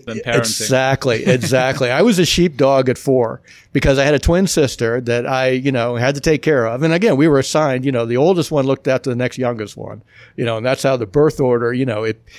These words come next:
Speaker 2: it, uh, it bestowed on you, you know, some freedom and then some, uh, you know, accountability too. So,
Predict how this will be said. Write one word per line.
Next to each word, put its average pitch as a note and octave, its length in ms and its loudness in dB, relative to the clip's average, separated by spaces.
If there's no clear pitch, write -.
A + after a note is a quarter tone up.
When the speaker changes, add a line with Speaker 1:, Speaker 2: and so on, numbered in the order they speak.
Speaker 2:
it, B2 320 -2
uh, A#2+ 240 -2
it B2+ 240 -4
bestowed F3 560 4
on D3+ 200 4
you, C#3 500 4
you C#3+ 120 -2
know, A2+ 200 0
some A#2 200 -4
freedom G3+ 360 2
and C#3+ 120 0
then C3 120 0
some, B2+ 220 0
uh, A#2+ 100 0
you D3 100 -6
know, A2+ 180 -2
accountability A2+ 760 0
too. A2+ 340 -4
So, A2+ 400 -6